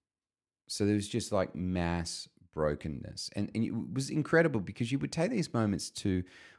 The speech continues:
walk into cafes and people just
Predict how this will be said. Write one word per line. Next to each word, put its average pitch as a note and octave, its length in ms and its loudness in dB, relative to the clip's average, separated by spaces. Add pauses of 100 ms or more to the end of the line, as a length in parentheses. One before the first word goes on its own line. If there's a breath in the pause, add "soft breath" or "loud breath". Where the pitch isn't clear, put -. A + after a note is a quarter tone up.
walk G#2+ 360 4
into G#2 180 6
cafes C2+ 800 0 (480 soft breath)
and G#2 140 0
people A#3 340 4
just - 280 -2